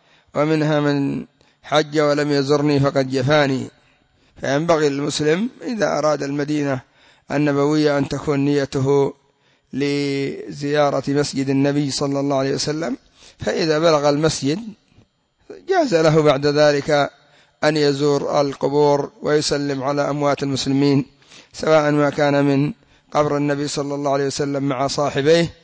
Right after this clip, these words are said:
أو الذهاب إلى مقبرة البقيع، أو الذهاب إلى شهداء أحد ونحو ذلك من القبور. لا تشد الرحال إلا إلى ثلاث مساجد،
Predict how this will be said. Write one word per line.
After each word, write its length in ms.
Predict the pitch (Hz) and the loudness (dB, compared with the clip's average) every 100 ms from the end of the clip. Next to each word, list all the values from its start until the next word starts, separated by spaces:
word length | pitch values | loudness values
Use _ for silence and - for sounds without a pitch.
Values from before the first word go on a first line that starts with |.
| _ _ _ - | _ _ _ 2
أو 200 | 156 147 | 4 4
الذهاب 440 | 139 139 147 147 | 2 0 2 2
إلى 240 | 143 143 139 | 2 0 0
مقبرة 420 | 131 143 147 139 | -2 0 0 0
البقيع، 580 | 139 135 135 156 160 156 - _ _ _ - | -2 -2 -2 2 2 2 -2 _ _ _ 0
أو 160 | 156 156 | 2 2
الذهاب 440 | 135 143 147 143 | 0 0 0 0
إلى 400 | 143 143 139 139 | -2 0 0 -2
شهداء 560 | - 143 143 143 143 160 | -2 -2 0 2 2 2
أحد 260 | - 170 160 - _ _ _ | 4 2 0 -14 _ _ _
ونحو 300 | - 139 156 | -2 0 2
ذلك 420 | 151 156 151 147 | 4 4 4 0
من 240 | 147 147 147 | 0 2 2
القبور. 680 | 135 135 127 127 127 127 - _ _ _ _ | 0 -4 -4 -4 -4 -6 -10 _ _ _ _
لا 140 | 160 175 | -4 -4
تشد 360 | - 226 190 | 0 0 0
الرحال 420 | 185 185 160 202 | 0 0 2 0
إلا 300 | 190 185 175 | 0 2 2
إلى 140 | 175 175 | 4 2
ثلاث 320 | 170 175 170 | 2 2 0
مساجد، 720 | 156 151 - 160 139 135 | 0 -2 2 2 2 0